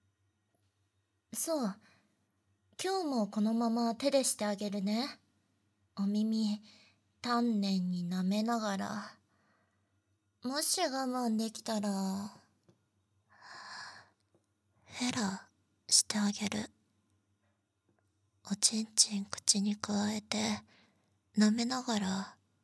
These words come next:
チュポ、チュポって、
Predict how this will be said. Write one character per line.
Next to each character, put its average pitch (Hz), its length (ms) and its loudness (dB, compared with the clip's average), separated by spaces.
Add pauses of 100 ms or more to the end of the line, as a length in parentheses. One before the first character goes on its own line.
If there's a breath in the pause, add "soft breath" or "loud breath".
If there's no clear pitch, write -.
(600)
チ - 120 2
ュ - 120 -12
ポ、 - 80 -14 (880)
チ - 140 4
ュ - 140 -4
ポ - 80 -6
っ - 100 -12 (340)
て、 - 100 -4